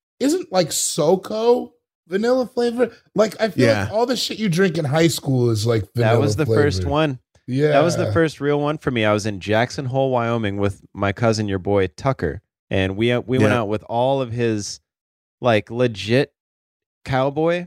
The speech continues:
Speaker 3: friends, actual, like, cowboy hats, whatever, whatever
Speaker 1: Oof,
Speaker 3: my
Speaker 1: that's
Speaker 3: version of a
Speaker 1: not a
Speaker 3: cowboy
Speaker 1: great
Speaker 3: is.
Speaker 1: time.
Speaker 3: And, uh, we went up into the mountains, like, into the Rocky Mountains, like, for real. And, uh, there was, like, a big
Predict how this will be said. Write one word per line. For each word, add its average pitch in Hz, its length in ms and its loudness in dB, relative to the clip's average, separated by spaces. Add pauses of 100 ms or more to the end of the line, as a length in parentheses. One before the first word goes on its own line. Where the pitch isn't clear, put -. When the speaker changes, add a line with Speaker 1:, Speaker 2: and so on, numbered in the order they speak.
Speaker 3:
friends, 196 500 -4 (280)
actual, 131 600 0
like, 110 440 -4 (160)
cowboy 147 400 -2
hats, 139 580 -6 (200)
whatever, 98 460 0
whatever 127 300 2
Speaker 1:
Oof, 127 80 2
Speaker 3:
my 98 140 0
Speaker 1:
that's 87 220 0
Speaker 3:
version - 60 -2
of - 60 0
a - 40 0
Speaker 1:
not - 40 -2
a - 20 -6
Speaker 3:
cowboy 95 300 0
Speaker 1:
great 87 100 2
Speaker 3:
is. 120 80 2
Speaker 1:
time. 117 160 -2 (440)
Speaker 3:
And, 120 240 0
uh, 104 320 0
we 135 160 0
went 139 180 0
up 160 160 0
into 160 160 0
the 151 80 0
mountains, 127 540 -4
like, 98 160 -2
into 139 200 -2
the 151 80 0
Rocky 135 300 -2
Mountains, 107 560 -4
like, - 100 -14
for 127 200 -2
real. 110 440 0 (220)
And, 104 260 0
uh, 101 120 2
there 104 100 2
was, 98 140 -4
like, 101 120 -2
a 98 40 -2
big 104 220 -4